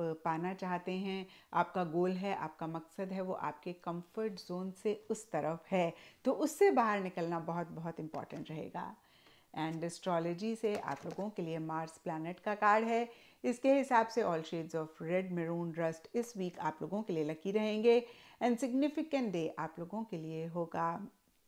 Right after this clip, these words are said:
ट्यूसडे। तो ये था लीव्स आप लोगों के लिए कमिंग वीक का साप्ताहिक राशिफल। और नीचे मुझे कमेंट सेक्शन पे ज़रूर बताएं कि ये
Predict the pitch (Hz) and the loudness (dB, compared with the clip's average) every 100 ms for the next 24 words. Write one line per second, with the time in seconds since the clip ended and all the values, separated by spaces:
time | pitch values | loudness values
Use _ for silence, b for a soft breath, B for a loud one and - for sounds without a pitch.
0 | _ _ _ _ - 123 135 - 139 147 | _ _ _ _ -8 -6 -6 -6 -8 -8
1 | 175 b b b _ - 160 165 170 190 | -16 b b b _ -6 -2 0 2 4
2 | 233 233 202 165 160 160 160 160 151 - | 4 2 -2 -2 -4 -4 -6 -6 -8 -8
3 | 160 220 240 233 226 226 226 226 226 226 | -6 -2 0 2 0 -2 -2 -4 -4 -4
4 | 214 214 226 220 220 208 220 226 240 233 | -4 -2 -2 0 0 -2 -2 -2 0 0
5 | 226 B B B 175 175 165 165 165 160 | -4 B B B -4 -2 -4 -6 -8 -8
6 | 165 165 165 160 160 160 160 156 170 185 | -8 -8 -8 -10 -10 -10 -8 -6 -4 -2
7 | 208 202 196 190 190 190 185 180 | 0 0 0 -2 -4 -6 -4 -4